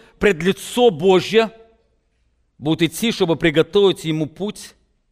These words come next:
И также это будет благовестник, который даст уразуметь или вкусить людям наслаждение прощения грехов.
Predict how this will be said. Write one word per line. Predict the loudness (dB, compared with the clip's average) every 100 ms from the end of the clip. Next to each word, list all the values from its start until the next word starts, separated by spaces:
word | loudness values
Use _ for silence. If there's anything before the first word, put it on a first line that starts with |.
| _ _ _ _ _ _
И | -10
также | -2 -2 -2 -4
это | -4 -4 -4 -6
будет | -4 -6 -4
благовестник, | -4 0 0 -2 -8 -12 -16 -18 _ _ _ _ _
который | -10 -4 -4 -2
даст | 0 0 0 -6 -20 -20 _ _ _ -8
уразуметь | -6 -6 -4 -4 -2 -4 -6
или | -8 -10
вкусить | -10 -14 -14 -14 -14 -12
людям | -12 -8 -8 -10 _ _ _ _ _ _ _ -8
наслаждение | -8 -6 -8 -8 -6 -6 -6 -10 -14 _ _ _
прощения | -10 -8 -10 -10 -10 -12 -16 _ _ _ _ -18
грехов. | -16 -16 -18 -20